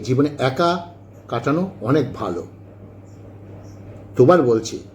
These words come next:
জীবনে ভুল মানুষকে সঙ্গী বানানোর থেকে একা থাকা অনেক শ্রেয়। প্রকৃত অর্থে একাকিত্বের মধ্যে একটা অন্যরকম শান্তি আছে।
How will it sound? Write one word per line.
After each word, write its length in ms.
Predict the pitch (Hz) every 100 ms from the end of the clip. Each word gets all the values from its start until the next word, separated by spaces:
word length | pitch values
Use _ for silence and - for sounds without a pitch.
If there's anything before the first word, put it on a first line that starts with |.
| -
জীবনে 280 | 139 135 147
ভুল 280 | 123 156 170
মানুষকে 480 | 165 170 - - 180
সঙ্গী 460 | - 135 165 202
বানানোর 420 | 190 185 180 165 165
থেকে 180 | 160 240 - 135
একা 220 | 135 170 202 196 - -
থাকা 200 | 147 175
অনেক 200 | 156 170
শ্রেয়। 440 | - 131 113 101 - - - - - -
প্রকৃত 320 | 135 131 156 160 -
অর্থে 320 | 135 131 175
একাকিত্বের 720 | 185 127 143 135 156 - 151
মধ্যে 360 | 123 127 131 147 143
একটা 160 | 127 175 - 127
অন্যরকম 440 | 135 143 143 175 -
শান্তি 380 | 131 127 123 113
আছে। 220 | 90 -